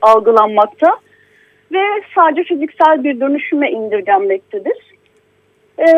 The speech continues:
yani, e, ülkemizde maalesef ekonomik, sosyal ve kültürel boyutlar dikkate alınmamaktadır. Yine, e,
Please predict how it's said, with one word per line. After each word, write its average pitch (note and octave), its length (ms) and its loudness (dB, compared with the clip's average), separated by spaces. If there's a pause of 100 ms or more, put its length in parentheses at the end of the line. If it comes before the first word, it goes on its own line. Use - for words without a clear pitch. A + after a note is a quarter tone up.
(140)
yani, E4 500 2 (280)
e, C#4 200 0
ülkemizde D#4 400 0
maalesef D4 560 0
ekonomik, C4+ 480 -4
sosyal D4 460 -2
ve A#3+ 80 -4
kültürel C#4 540 -2
boyutlar D4 760 -2
dikkate C4 360 -4
alınmamaktadır. G#3+ 1000 -4 (1200)
Yine, A#4 520 -2
e, D4+ 80 0